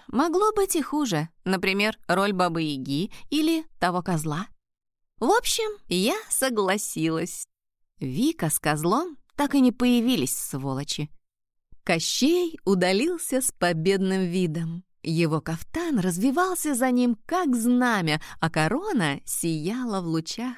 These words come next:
заходящего солнца. Я же, словно в тумане, зашла в избу и плюхнулась на лавку, чувствуя, как щеки горят, а губы до сих пор помнят прикосновение.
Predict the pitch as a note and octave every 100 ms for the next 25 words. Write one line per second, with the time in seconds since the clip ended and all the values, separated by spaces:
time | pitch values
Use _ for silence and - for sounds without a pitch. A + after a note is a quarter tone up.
0 | - E3+ D#3+ D#3 D#3 D#3+ E3 - D#3 D#3
1 | - E3 E3 - - G3 _ - - -
2 | F#3 D#4 F4+ G#3 E3+ E3+ - - - D#4
3 | D#4 C#4+ - - C4 B3 B3+ F3+ D#3 D#3+
4 | - D#3+ D#3 F3+ G3+ A#3 D4 - - -
5 | G3+ G3 B3 E4+ - C4+ A#3 A3+ - F#3+
6 | F#3+ E3+ D#3+ E3+ - - D3 - - -
7 | F3+ E3 - D3 C#3+ D#3 D#3+ - - F3
8 | D#3+ D#3 F3 A#3+ B3+ - - - F#3 G3
9 | G3 B3+ G3+ E3 D#3 E3+ D4+ - G#3+ -
10 | - F#3+ F#3+ E3+ E3 - G#3 G3 F#3 -
11 | F#3 - F3 F3+ F3 E3+ E3 D#3+ D#3+ D#3